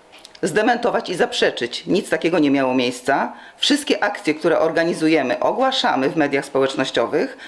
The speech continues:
uczestniczymy w nich. Tarnobrzeski Dom Dziecka też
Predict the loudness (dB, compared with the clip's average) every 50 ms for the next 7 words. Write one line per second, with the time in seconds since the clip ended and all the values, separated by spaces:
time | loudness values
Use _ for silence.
0 | -20 -20 -6 -2 -2 0 0 0 -2 0 0 0 0 2 2 2 2 2 0 2
1 | 2 2 2 0 0 -4 -10 -16 -20 -20 -20 -20 -20 -20 -20 -20 -20 -20 -20 -20
2 | -20 -20 -20 _ -20 -20 -20 -20 -20 -20 -20 -20 -6 -2 0 0 2 0 0 0
3 | 0 -2 -2 -2 -2 -2 0 0 0 2 0 0 0 -2 -2 -2 -2 -2 -2 0
4 | 0 2 2 0 -2 -4 -6